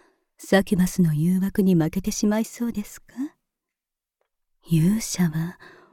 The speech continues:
お金を奪われるのすら興奮していましたよね。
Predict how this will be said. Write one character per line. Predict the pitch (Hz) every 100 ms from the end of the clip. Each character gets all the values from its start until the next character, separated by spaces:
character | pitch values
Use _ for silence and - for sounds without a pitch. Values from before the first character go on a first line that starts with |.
| _ _ -
お | 185
金 | 208 196 214
を | 214
奪 | 165 147 170
わ | 214
れ | 254
る | 285 262
の | 233
す | -
ら | 190 185
興 | - 180 185
奮 | 196 202
し | -
て | 196
い | 196
ま | 220
し | -
た | 220
よ | 196 190
ね。 | 180 214